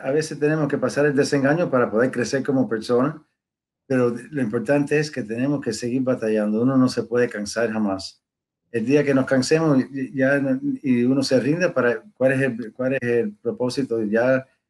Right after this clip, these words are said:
debe uno entonces retirarse, pero uno no se puede cansar.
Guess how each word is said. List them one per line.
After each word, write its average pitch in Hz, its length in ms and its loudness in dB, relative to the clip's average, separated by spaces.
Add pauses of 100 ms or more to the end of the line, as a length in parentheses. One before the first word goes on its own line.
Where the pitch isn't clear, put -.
(840)
debe 127 240 4
uno 131 260 8
entonces 131 440 4
retirarse, 113 520 0
pero 104 340 -4
uno 127 160 0
no 127 140 4
se 110 140 -6
puede 117 180 0
cansar. 98 500 -4